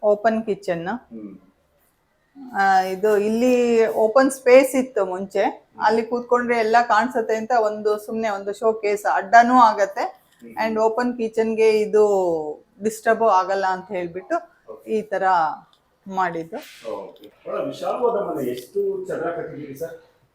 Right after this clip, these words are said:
Speaker 1: ಇದು
Speaker 2: ಮೇಡಮ್, ಇದು ಸುಮಾರು
Speaker 1: ತ್ರೀ ತೌಸಂಡ್,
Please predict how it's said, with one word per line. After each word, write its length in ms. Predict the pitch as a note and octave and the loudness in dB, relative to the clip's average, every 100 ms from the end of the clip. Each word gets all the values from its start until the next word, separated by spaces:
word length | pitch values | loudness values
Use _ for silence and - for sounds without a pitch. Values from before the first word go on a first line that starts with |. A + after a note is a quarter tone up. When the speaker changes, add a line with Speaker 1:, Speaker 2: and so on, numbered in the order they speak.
| _ _ _ _ _ _ _ _ | _ _ _ _ _ _ _ _
Speaker 1:
ಇದು 320 | A3 G3+ G3+ G3 | -8 -4 -4 -6
Speaker 2:
ಮೇಡಮ್, 240 | G3 B2+ | -8 -10
ಇದು 100 | C3 | -18
ಸುಮಾರು 320 | C#3 C3+ C3+ - _ _ _ _ _ _ _ | -16 -12 -12 -14 _ _ _ _ _ _ _
Speaker 1:
ತ್ರೀ 200 | A#3 B3 | -4 0
ತೌಸಂಡ್, 680 | B3 B3+ A#3+ B3+ B3 A3+ | 2 4 4 2 2 0